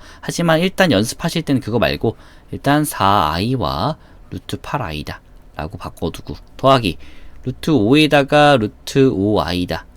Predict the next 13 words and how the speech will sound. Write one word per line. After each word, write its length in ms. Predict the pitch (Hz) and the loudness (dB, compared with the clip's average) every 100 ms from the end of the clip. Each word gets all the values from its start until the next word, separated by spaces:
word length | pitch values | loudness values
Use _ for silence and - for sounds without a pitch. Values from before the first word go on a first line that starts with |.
| - | -8
라고 200 | 82 87 | -6 -2
해놓고요. 480 | 131 120 - - - - - - - | -2 -4 -8 -10 -10 -14 -20 -20 -8
더하기 460 | - 139 135 87 - - - - - | 2 2 2 -2 -8 -16 -20 -20 -6
루트 360 | 123 - - 147 | -6 -4 -4 -2
칠 320 | - - 165 - | -2 0 2 2
아이와 680 | 98 120 143 127 127 127 98 | 0 2 4 6 6 4 2
루트 300 | 90 - 110 | -4 -6 -8
십사죠. 540 | - - 151 113 120 - - - - - - - | -8 -2 -2 0 -4 -10 -20 -20 -20 -20 -14 -6
일단 180 | 170 135 | 0 2
이렇게 180 | 139 - | 0 -4
다 140 | 131 | -6
바꿔놓으란 540 | 110 - 208 156 143 | -4 0 2 4 4
거예요. 360 | 127 80 65 | 4 0 -2